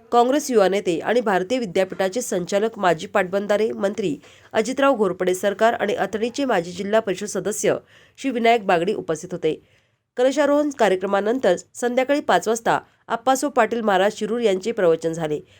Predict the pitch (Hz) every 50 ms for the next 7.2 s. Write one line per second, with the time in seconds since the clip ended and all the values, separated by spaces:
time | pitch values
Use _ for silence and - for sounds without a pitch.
0 | _ _ - 233 269 247 226 196 220 214 254 254 - 277 269 269 208 185 185 202
1 | 208 180 180 175 180 196 208 233 254 262 - _ _ _ _ _ _ - 214 233
2 | 226 247 277 285 277 277 277 269 240 196 180 247 - - 220 214 208 196 190 190
3 | 208 214 - - 202 180 175 190 190 190 190 165 - 175 175 170 170 214 214 -
4 | 185 147 139 - 156 156 151 160 151 151 135 - - _ - - _ _ - -
5 | 277 269 254 254 - 254 254 262 262 262 254 277 285 269 - 208 196 190 190 220
6 | 214 214 220 247 254 240 - 202 175 175 175 175 - 226 190 185 175 175 170 -
7 | - 233 233